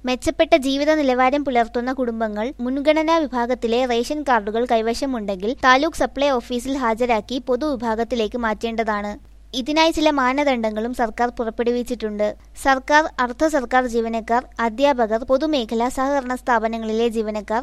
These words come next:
സർവീസ് പെൻഷൻകാർ, ആദായ നികുതി അടയ്ക്കുന്നവർ, പ്രതിമാസ വരുമാനം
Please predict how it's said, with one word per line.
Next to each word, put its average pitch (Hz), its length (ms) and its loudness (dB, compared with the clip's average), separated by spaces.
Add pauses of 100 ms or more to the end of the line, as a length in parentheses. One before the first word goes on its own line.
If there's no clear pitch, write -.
സർവീസ് 269 440 0
പെൻഷൻകാർ, 220 600 -4 (140)
ആദായ 247 380 4
നികുതി 247 320 -2
അടയ്ക്കുന്നവർ, 220 640 0 (180)
പ്രതിമാസ 262 460 -2
വരുമാനം 226 540 -2